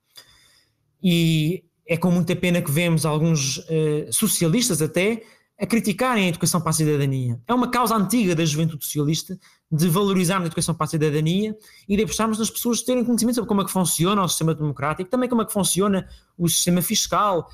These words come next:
falarmos de direitos humanos na escola. Eh, isso é importante. Eh, mas, naturalmente, que temos que também, eh, olhar para outras soluções de como aproximar, eh, eleitos e eleitores. A J S há dez anos,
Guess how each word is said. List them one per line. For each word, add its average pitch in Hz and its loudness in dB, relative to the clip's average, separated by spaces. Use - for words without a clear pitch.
falarmos 196 2
de 196 2
direitos 208 2
humanos 208 2
na 180 -6
escola. 185 -2
Eh, 202 -6
isso 226 0
é 285 4
importante. 226 -2
Eh, 185 2
mas, 262 0
naturalmente, 190 2
que - -20
temos 202 0
que - -16
também, 185 2
eh, 170 -2
olhar 170 0
para 170 2
outras 175 0
soluções 190 -2
de - -18
como 196 2
aproximar, 180 0
eh, 160 0
eleitos 175 0
e 156 2
eleitores. 180 0
A 160 0
J 170 0
S 180 0
há 156 0
dez 160 0
anos, 175 -2